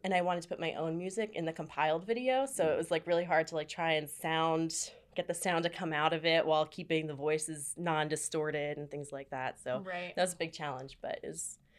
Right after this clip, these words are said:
Speaker 1: it was a really, really cool experience.
Speaker 2: That's awesome.
Speaker 1: Yeah.
Speaker 2: So for those who may not know, do you wanna give, like, a little bit of background on what Free to Choose is?
Speaker 1: Yeah. So Free to Choose is a nonprofit organization in Erie, Pennsylvania,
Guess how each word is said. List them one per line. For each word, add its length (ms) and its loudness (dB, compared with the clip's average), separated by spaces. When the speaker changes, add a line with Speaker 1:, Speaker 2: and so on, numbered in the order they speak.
Speaker 1:
it 60 -10
was 40 -8
a 20 -8
really, 280 0
really 240 -2
cool 160 -6
experience. 680 -8
Speaker 2:
That's 140 -10
awesome. 320 -8
Speaker 1:
Yeah. 140 -4
Speaker 2:
So 180 8
for 140 2
those 180 4
who 80 -10
may 140 -4
not 160 0
know, 120 -2
do 100 -8
you 40 -4
wanna 140 -6
give, 160 -2
like, 160 -4
a 20 -8
little 200 -4
bit 180 -4
of 80 -12
background 400 -2
on 100 -12
what 180 -8
Free 140 -12
to 80 -10
Choose 300 -14
is? 320 -4
Speaker 1:
Yeah. 280 6
So 360 4
Free 260 2
to 80 -6
Choose 600 6
is 340 12
a 60 4
nonprofit 500 4
organization 640 0
in 200 -4
Erie, 220 0
Pennsylvania, 540 -4